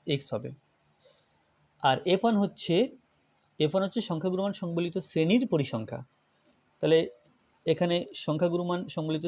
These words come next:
শ্রেণী এটা, এর পরিসংখ্যা সাতাশ। তাহলে এফ ওয়ান হচ্ছে সংখ্যাগুরু মান সংবলিত শ্রেণীর পরিসংখ্যা, তাহলে এখানে হবে সাতাশ।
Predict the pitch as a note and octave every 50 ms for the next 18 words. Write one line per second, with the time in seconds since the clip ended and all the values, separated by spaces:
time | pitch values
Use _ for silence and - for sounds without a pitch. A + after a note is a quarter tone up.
0 | D#3+ - - D3 D3+ D3+ D3 C3+ G3+ A#3+ D#4 - - _ _ _ _ _ _ _
1 | - - - E3 - F3 E3+ D#3+ - F3+ D#3+ D#3 F3 D#3 - C#3 B2+ - A#2 G#2+
2 | A2+ - - - - _ _ _ _ _ _ _ _ _ _ - C#3+ C#3+ D3+ F3+
3 | A3 B3+ - _ _ _ _ _ _ _ _ _ _ _ _ _ _ _ _ _
4 | _ _ _ - - - E3+ D3 D3 - F3+ F3 F3 F3+ F3+ - - B3 C4 -
5 | - - - - D#3+ D3+ C#3+ E3+ D#3+ E3 F3 F3+ G3 G3 - - D#3 D3 D3+ D3
6 | D3 D3 E3 D3+ - D3 C3+ D#3+ G#3+ A#3+ - - C#3+ C3 B2 - A#2+ A2 A2 -
7 | G3+ B3+ _ _ _ _ _ _ _ _ - D3+ C3+ C3+ C3 D3+ D3+ E3 E3+ F3+
8 | - - D3 - - G3+ A#3+